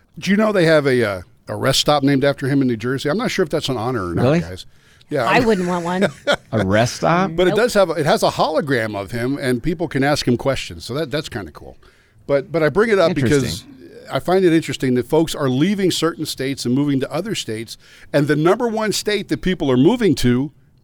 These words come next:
Speaker 1: is Vermont. With all
Speaker 3: Why?
Speaker 2: I didn't quite get that
Speaker 1: Well,
Speaker 2: one.
Speaker 1: with all
Speaker 3: I
Speaker 1: due
Speaker 3: know.
Speaker 1: respect to
Speaker 2: But
Speaker 1: Vermontians, I forgot it was a state. Um, <laughs> you know, that's not one that you think about. And then South Dakota,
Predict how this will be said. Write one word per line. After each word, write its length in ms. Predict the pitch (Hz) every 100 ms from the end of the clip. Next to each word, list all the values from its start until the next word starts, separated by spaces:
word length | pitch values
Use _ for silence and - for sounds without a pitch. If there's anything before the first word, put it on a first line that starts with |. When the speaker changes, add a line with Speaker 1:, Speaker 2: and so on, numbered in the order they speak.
| _ _
Speaker 1:
is 180 | 180 151
Vermont. 880 | 107 131 143 135 127 196 113 85 - - _ _ _ _ -
With 260 | 170 151 185
all 160 | 208
Speaker 3:
Why? 120 | 240 -
Speaker 2:
I 20 |
didn't 260 | 214 208
quite 320 | 139 165 147 95
get 180 | 113 -
that 220 | 90 87
Speaker 1:
Well, 100 | 170
Speaker 2:
one. 40 |
Speaker 1:
with 120 | 165
all 80 | 185
Speaker 3:
I 40 | 220
Speaker 1:
due 60 | 220
Speaker 3:
know. 60 |
Speaker 1:
respect 360 | 202 185 170 160
to 60 |
Speaker 2:
But 60 | 135
Speaker 1:
Vermontians, 560 | 127 151 156 117 101 - - 123
I 60 |
forgot 240 | 135 127 113
it 40 |
was 160 | 107 98
a 40 | 95
state. 340 | - 95 - - - -
Um, 300 | 131 135 139
<laughs> 1500 | 208 - 311 - 277 240 269 - - - 190 - - 143 -
you 80 | -
know, 120 | 190
that's 200 | 190 -
not 140 | 190
one 160 | 196 196
that 160 | 190
you 60 | 160
think 240 | 180 226
about. 340 | - 123 117 -
And 120 | 156
then 120 | 156
South 300 | - 180 226
Dakota, 540 | - - 175 165 180